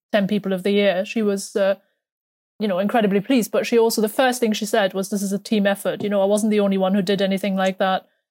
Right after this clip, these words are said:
Everyone in my department worked really hard to make online and blended learning work for, for our students." But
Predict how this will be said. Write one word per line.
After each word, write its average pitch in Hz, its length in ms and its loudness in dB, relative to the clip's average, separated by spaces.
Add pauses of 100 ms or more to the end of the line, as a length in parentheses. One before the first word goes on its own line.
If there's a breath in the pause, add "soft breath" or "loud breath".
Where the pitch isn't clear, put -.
(180)
Everyone 208 380 4
in 196 80 0
my 190 120 2
department 190 480 0
worked 185 200 0
really 190 220 0
hard 185 260 0
to 208 80 -2
make 185 340 -2
online 190 440 0
and 190 100 0
blended 190 300 -2
learning 190 320 0
work 185 320 0
for, 185 480 -2 (100)
for 190 160 2
our 185 80 0
students." 190 560 -4 (800)
But 214 300 -2